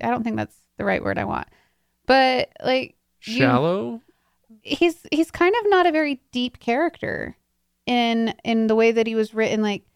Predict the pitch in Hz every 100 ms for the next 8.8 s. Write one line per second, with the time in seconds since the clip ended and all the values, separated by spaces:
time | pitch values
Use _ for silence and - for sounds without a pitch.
0 | _ _ _ 220 254 311 302 277 285 311
1 | - _ _ - 247 - 247 277 - 285
2 | - 262 233 233 254 - 247 240 240 233
3 | 226 214 226 233 233 220 214 214 196 196
4 | 202 190 185 196 208 233 - 196 - -
5 | - 269 285 294 - _ _ _ - 208
6 | 202 196 190 185 185 190 _ _ _ -
7 | 208 254 233 196 254 180 196 190 196 214
8 | 214 214 214 208 - - - -